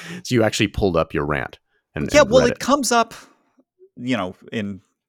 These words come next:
Speaker 2: co-, online dating conversations, too.
Speaker 1: When you're, wait,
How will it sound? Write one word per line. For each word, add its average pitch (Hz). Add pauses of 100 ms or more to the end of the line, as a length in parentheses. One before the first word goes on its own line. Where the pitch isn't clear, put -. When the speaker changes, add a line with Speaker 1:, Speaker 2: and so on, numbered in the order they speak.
(300)
Speaker 2:
co-, 123 (140)
online 107
dating 98
conversations, 101
too. 117
Speaker 1:
When 170
you're, 196
wait, 101